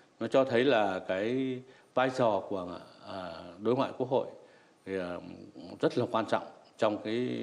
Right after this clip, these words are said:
ngoại giao nhà nước. Và nằm trong cái trụ cột ngoại giao nhà nước thì chúng ta thấy là cái, cái đặc thù của cái ngoại giao nghị viện mà Quốc hội ta thể hiện, Chủ tịch Quốc ta,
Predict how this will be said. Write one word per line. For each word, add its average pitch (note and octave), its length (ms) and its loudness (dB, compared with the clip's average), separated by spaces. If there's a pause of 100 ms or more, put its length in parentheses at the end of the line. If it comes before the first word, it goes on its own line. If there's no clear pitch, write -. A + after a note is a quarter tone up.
(180)
ngoại G2+ 260 -6
giao G2+ 160 -2
nhà G2 280 -4
nước. C3+ 160 2 (800)
Và F#2+ 360 -2
nằm G#2+ 180 2
trong A#2 200 2
cái C3 160 2
trụ C3+ 100 0
cột A2 200 -2
ngoại G2 160 -4
giao A2 180 0
nhà A2+ 140 -2
nước C3+ 280 2
thì G2+ 200 -2
chúng A2 120 -6
ta A#2 160 2
thấy G#2 120 -4
là G#2 300 -4
cái, B2 280 -4 (560)
cái D3 80 4
đặc D3 200 0
thù B2 360 6 (260)
của F#2 400 2
cái C3+ 320 2
ngoại A#2 160 0
giao G#2+ 440 2
nghị A#2 120 4
viện G#2 200 4 (600)
mà G2+ 400 -2
Quốc D3 140 2 (360)
hội G2+ 140 -4
ta G#2+ 300 0
thể G2+ 160 0
hiện, A2 180 4 (220)
Chủ G2+ 80 -6
tịch G#2+ 200 -8
Quốc A#2+ 180 -4
ta, A2+ 140 -2